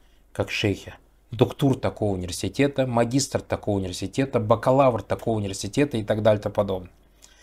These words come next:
Братья, один из первых, как мы сегодня говорили, кто войдёт в ад, это кто? Чтец Корана, братья. Потому что его намерение было, чтобы его похвалили. Самые страшные примеры, которые Всевышний Аллах упомянул в Коране, братья, это пример ослу и пример собаки.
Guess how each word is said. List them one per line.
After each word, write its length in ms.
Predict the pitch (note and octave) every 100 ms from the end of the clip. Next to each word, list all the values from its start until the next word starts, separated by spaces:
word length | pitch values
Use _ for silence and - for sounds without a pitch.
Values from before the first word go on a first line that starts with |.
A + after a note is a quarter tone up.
| _ _ _
Братья, 280 | A2+ B2+ G#2+
один 280 | G#2 B2+ A#2
из 120 | -
первых, 360 | - B2 G2+
как 180 | - F#2+
мы 80 | F#2
сегодня 340 | - G2+ G#2
говорили, 280 | G2 G2+ B2+
кто 200 | B2+ A#2
войдёт 360 | G2+ G2 G#2 -
в 60 |
ад, 160 | A#2+ B2
это 160 | - E2+
кто? 280 | - A#2+ - - _ _ -
Чтец 320 | - - F2+
Корана, 460 | - A2+ D3+ E3 A#2+
братья. 320 | G2 F2+ - - _
Потому 300 | - F#2+ G#2
что 160 | A2 G#2+
его 140 | G2+
намерение 420 | F#2+ G2+ B2+ A#2
было, 240 | G2 A2 A2
чтобы 240 | - F#2+
его 320 | F#2+ F#2+ A2 - _ _ _
похвалили. 680 | - - - A2+ C3+ B2+ F2+ - - _ _ -
Самые 520 | - D3 E3 E3+ D3+
страшные 640 | - - D#3 D3 - A#2
примеры, 440 | A2 A2+ C3 D3 A#2
которые 360 | A2+ G#2+ A2
Всевышний 480 | G2 - B2 C#3+ G#2+
Аллах 360 | G#2 A#2+ C3 -
упомянул 480 | G2+ G#2 G#2+ B2 C3
в 80 |
Коране, 460 | - A#2+ B2+ D#3+ D#3+
братья, 320 | A#2+ G#2 -
это 160 | F#2+ G2+
пример 500 | - A2+ B2+ A#2 G2+
ослу 360 | A2+ - - C3
и 60 | B2+
пример 360 | G#2 G#2+ B2
собаки. 680 | A2 - B2+ D#3+ D3 -